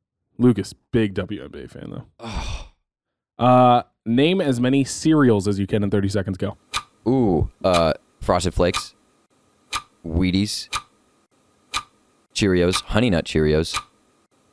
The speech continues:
Speaker 2: whole grain Cheerios, <laughs> uh, uh,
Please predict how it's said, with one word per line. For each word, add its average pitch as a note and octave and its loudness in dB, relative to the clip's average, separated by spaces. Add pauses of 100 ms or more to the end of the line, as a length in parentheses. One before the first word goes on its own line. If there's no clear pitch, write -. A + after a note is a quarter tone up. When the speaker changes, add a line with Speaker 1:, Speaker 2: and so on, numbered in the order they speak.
(240)
Speaker 2:
whole G#2+ 2
grain F2+ 2
Cheerios, D#2 0 (760)
<laughs> D#4 2
uh, D#2+ 2 (560)
uh, D#2 2